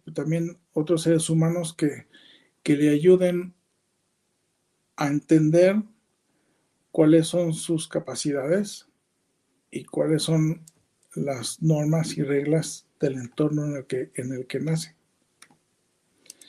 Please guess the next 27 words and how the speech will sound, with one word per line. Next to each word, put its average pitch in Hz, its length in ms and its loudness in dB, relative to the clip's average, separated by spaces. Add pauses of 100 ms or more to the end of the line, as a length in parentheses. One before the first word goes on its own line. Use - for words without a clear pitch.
(540)
Es 143 80 2
decir, 147 300 6
nadie 170 240 6
nace 160 360 6
sabiendo 151 580 4
cuáles 147 380 0
son 151 140 0
las - 460 -6
reglas 147 460 0
y 131 40 -4
las 127 260 -6
normas. 147 520 0 (160)
Y 165 40 -8
las - 440 -8
reglas 143 360 0
y - 20 0
las 123 160 -4
normas 147 300 -2
las 139 180 -4
empieza 139 380 -2
uno 139 140 -6
a 139 60 -16
conocer 131 500 -10 (640)
en 131 140 -4
donde 139 280 -2
se 143 160 0
desarrollan, 147 640 2